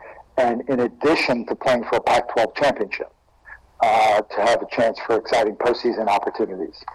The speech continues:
uh, with the Big Ten would be something appealing to our student athletes. That's why I'm interested in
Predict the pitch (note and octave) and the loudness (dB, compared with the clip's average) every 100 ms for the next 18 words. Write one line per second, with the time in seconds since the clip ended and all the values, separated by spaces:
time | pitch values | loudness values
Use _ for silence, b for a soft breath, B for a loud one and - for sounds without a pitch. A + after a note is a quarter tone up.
0 | B B B - A2+ A2 A#2+ - G#2+ - | B B B 0 2 2 0 0 0 0
1 | - G3+ C3+ D#3+ F3+ - A3 G3+ F#3+ - | 2 2 4 2 0 -2 0 0 0 2
2 | F#3 E3+ F#3 D#3+ - E3 E3 D#3 - - | 2 2 2 0 0 2 2 2 -2 -2
3 | C3 - B2+ A#2+ A#2+ - A#2+ - G#2+ | -2 2 0 0 -2 -10 -10 -6 -6